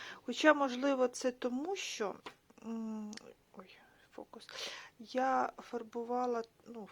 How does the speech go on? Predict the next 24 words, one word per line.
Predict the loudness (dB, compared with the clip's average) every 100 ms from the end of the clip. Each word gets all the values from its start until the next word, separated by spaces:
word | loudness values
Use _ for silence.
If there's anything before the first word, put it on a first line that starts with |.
| -14
фарбувала, | -14 -12 -10 -10 -10
це | -12 -14 -14
голосно | -12 -14 -14 -16
сказано, | -12 -4 -4 -4 -6
я | -4 -4
тонувала | -2 -4 -4 -4 -2 -2
основу. | -2 -4 -10 -12 -10 -12 -16 -20 -20 -18 -18 -18 -20 -20 _ -14
Тонувала | -8 -2 -2 -2
я | -2 -4
її | -4 -6
то | -8 -10
чаєм, | -6 -4 -2 -2 -4 -6
і, |
можливо, | -8 -6 -4 -2 -2
через | -4 -6 -8 -8
це | -10 -6 -4
нитки | -4 -6 -8 -4
не | -4
так | -4 -6 -6
лягають, | -12 -8 -6 -6 -8 -14 -16 -12
е, |
вірніше, | -10 -10 -10 -8 -8
не | -8
так | -8 -6 -6 -10